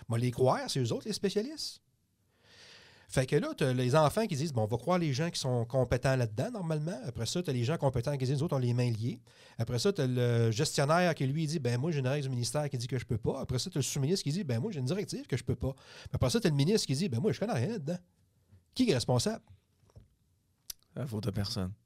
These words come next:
Speaker 1: Elle est pas, elle, t'as, elle a pas été chanceuse. Les enfants ou la fille, là, de cette madame-là a pas été chanceuse. Mais demain, là, c'est toi qui est pas chanceux.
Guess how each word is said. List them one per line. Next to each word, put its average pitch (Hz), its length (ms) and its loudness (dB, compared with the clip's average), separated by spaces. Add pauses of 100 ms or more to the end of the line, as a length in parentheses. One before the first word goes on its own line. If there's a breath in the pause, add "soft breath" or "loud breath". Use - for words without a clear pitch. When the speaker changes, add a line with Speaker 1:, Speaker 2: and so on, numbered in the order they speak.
(460 loud breath)
Speaker 1:
Elle 123 200 2
est 117 60 4
pas, 160 220 2
elle, 120 220 -2
t'as, - 160 2 (100)
elle 139 80 2
a 117 40 2
pas 160 100 2
été 180 120 2
chanceuse. 170 480 4
Les 139 200 2
enfants 156 280 4
ou 165 140 2
la 123 160 2
fille, 196 300 -2
là, 151 100 0
de 120 100 -2
cette 131 220 -4
madame-là 123 460 0
a 131 60 -2
pas 143 100 -2
été 143 120 -6
chanceuse. - 460 -6 (400 loud breath)
Mais 120 100 4
demain, 156 340 4
là, 196 200 -2
c'est 123 240 -4
toi 208 220 -8 (120)
qui - 60 -6
est 123 40 -2
pas 117 120 -4
chanceux. 113 340 -4